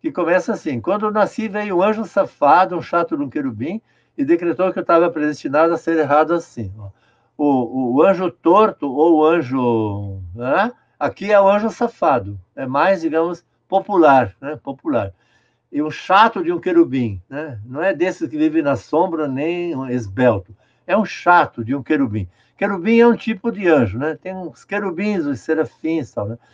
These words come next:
"E decretou que eu tava predestinado a ser errado", né? Então, errado não é nem coxo, nem, nem goxo, exatamente,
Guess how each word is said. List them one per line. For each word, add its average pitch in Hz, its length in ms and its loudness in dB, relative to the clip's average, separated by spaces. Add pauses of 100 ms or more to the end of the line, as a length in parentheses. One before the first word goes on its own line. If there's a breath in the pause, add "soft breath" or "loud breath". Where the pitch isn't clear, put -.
(320 soft breath)
"E 160 120 2
decretou 196 500 0
que 214 80 -4
eu 202 80 0
tava 190 240 6
predestinado 170 600 0
a 196 60 2
ser 208 320 -4
errado", 170 720 2 (220)
né? 180 220 -6 (560 soft breath)
Então, 180 280 0
errado 165 640 2
não 165 160 0
é 233 160 4
nem 233 320 2
coxo, 233 560 2
nem, 233 560 -2 (400)
nem 196 400 -6
goxo, 165 420 4
exatamente, 151 800 0